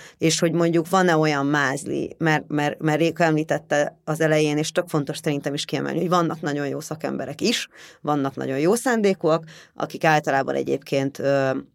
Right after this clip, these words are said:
ö, saját indítatásból és érdeklődésből és empátiából, ö, utána járnak, kikutatják, elmegy konferenciára, elmegy képzésre, és tud jól segíteni, és akkor itt jön az, hogy, hogy a mázlin múlik, hogy találkozik-e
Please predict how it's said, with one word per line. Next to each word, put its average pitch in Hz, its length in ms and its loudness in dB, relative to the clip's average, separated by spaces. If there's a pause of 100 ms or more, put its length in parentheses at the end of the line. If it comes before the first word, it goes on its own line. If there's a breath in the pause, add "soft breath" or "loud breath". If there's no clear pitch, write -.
(580)
ö, 156 240 4
saját 156 420 2
indítatásból 143 800 0
és 143 160 -2
érdeklődésből 143 920 0
és 139 160 0
empátiából, 147 920 2 (340 loud breath)
ö, 165 220 4
utána 170 480 2
járnak, 160 320 4
kikutatják, 160 760 0
elmegy 160 340 4
konferenciára, 160 720 0
elmegy 165 380 2
képzésre, 160 800 0 (280 loud breath)
és - 180 -6
tud 170 220 2
jól 156 240 4
segíteni, 202 680 0 (300 loud breath)
és 175 160 0
akkor 196 220 2
itt 160 180 0
jön 139 140 -2
az, 247 260 4
hogy, 190 240 2 (260 loud breath)
hogy 180 160 2
a 196 60 6
mázlin 175 440 4
múlik, 143 480 0 (240 soft breath)
hogy 160 140 0
találkozik-e 165 840 2